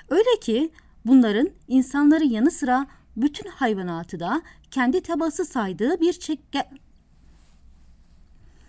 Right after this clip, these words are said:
düzeltiyorum. Öyle ki bunların insanların yanı sıra bütün hayvanatı da kendi tebaası saydığı bir gerçekmiş. Adil padişahlar ülkesinin idare edildiği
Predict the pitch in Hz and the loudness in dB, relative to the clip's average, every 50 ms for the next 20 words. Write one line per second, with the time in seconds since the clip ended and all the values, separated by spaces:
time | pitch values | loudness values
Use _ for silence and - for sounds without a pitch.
0 | - - _ - - - - - - _ _ - 220 208 208 202 190 185 - - | -20 -20 _ -20 -20 -20 -20 -20 -20 _ _ -16 -10 -6 -4 -4 -4 -6 -8 -10
1 | 185 180 214 269 277 - _ _ - - - - - - - - - - - _ | -8 -6 -6 -8 -8 -10 _ _ -20 -20 -20 -20 -20 -20 -20 -20 -20 -20 -20 _
2 | - - - - - 262 339 415 466 427 - - - 185 226 330 - - - - | -20 -20 -12 -2 2 4 6 6 6 4 0 -2 -4 -4 -4 -4 -4 -8 -14 -14
3 | - - 269 269 254 247 240 262 349 403 370 277 262 254 247 - 285 277 277 277 | -2 4 6 6 6 6 4 2 0 0 2 2 2 2 2 2 2 4 4 4
4 | 285 311 311 269 262 262 294 339 - - 220 208 220 262 339 349 - - - - | 4 4 4 4 4 4 4 2 2 -2 -4 -2 -2 -2 -2 -4 -6 -12 -14 -10
5 | 208 214 269 277 - - 427 359 294 302 285 269 240 226 220 214 202 202 - - | -6 -4 -4 -4 -4 -6 -10 -6 -4 -2 -2 0 0 -2 -2 -4 -6 -6 -8 -6
6 | 175 190 196 262 311 - - - _ - - - 277 262 285 359 359 - 311 302 | -4 -2 0 0 -2 -2 -8 -18 _ -14 -6 -2 0 2 2 2 0 0 -2 -2
7 | 247 269 277 302 294 - 392 370 - 294 247 208 185 156 202 254 320 349 359 320 | 0 0 0 -2 -2 -4 -4 -4 -4 -2 -2 -2 -2 -2 -2 0 2 2 2 2
8 | 285 330 320 330 330 - 359 349 - - 202 180 - - - - - _ - - | 2 0 -2 -2 -2 -4 -6 -8 -6 -8 -12 -12 -12 -14 -18 -20 -20 _ -20 -20
9 | - - - _ _ _ _ _ _ _ _ _ _ - 285 320 415 427 508 480 | -20 -20 -20 _ _ _ _ _ _ _ _ _ _ -2 0 2 2 0 -2 -6
10 | - - 440 453 403 403 403 403 415 392 370 440 453 415 359 285 - 240 - - | -4 -2 0 0 0 0 0 -2 -2 -2 -2 -2 0 0 -2 -2 -2 -6 -6 -6
11 | - 214 190 170 - 214 190 240 233 240 254 302 311 - 240 208 180 151 190 185 | -6 -6 -6 -6 -6 -4 0 0 2 2 2 0 -2 -2 -2 -4 -4 -4 -4 -4
12 | 196 233 254 | -4 -4 -6